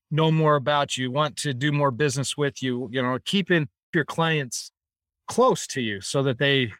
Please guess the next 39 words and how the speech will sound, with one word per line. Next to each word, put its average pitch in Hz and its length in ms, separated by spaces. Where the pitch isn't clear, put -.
go, 131 160
"Yeah, 180 280
man, 180 280
this 190 120
guy 151 180
really 156 360
knows 151 220
how 165 160
to 117 100
talk 180 400
with 131 180
you. 131 140
He 127 160
understands 156 720
me. 123 160
He 131 100
understands 147 480
what 147 180
to 139 100
do. 156 320
He, 135 240
he's 151 320
looking 180 380
for 160 220
the 139 100
better 156 460
of 131 160
myself 135 680
and 131 220
my 127 180
outcome 147 440
of 135 100
my 131 160
life 135 380
down 131 180
the 117 100
road, 127 320
not 147 220
just 139 280